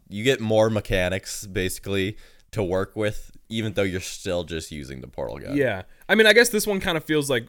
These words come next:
Speaker 2: like, one of those, like, short indie games, right?
Speaker 1: Mm-hmm.
Speaker 2: You, obviously, it's made by Valve, a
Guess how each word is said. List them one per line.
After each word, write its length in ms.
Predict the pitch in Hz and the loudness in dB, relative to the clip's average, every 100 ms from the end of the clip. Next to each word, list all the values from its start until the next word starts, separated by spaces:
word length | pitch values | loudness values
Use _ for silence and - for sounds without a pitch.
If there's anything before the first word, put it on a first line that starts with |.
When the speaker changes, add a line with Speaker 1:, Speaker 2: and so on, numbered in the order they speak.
| - | -6
Speaker 2:
like, 160 | 113 | -6
one 140 | 120 120 | -4 -4
of 40 | |
those, 160 | 110 101 | -2 -4
like, 120 | 95 | -6
short 380 | - - 107 - | -6 -4 -4 -6
indie 260 | 98 90 87 | -8 -10 -10
games, 340 | 82 85 - | -10 -10 -8
right? 300 | 87 90 95 - 98 | -6 -4 -6 -8 -8
Speaker 1:
Mm-hmm. 160 | 104 | -4
Speaker 2:
You, 140 | 110 82 | -4 -4
obviously, 340 | 95 82 85 | -8 -10 -12
it's 100 | 82 | -10
made 140 | 92 85 | -10 -8
by 120 | 85 | -10
Valve, 340 | 82 80 80 | -10 -12 -10
a 100 | 82 | -12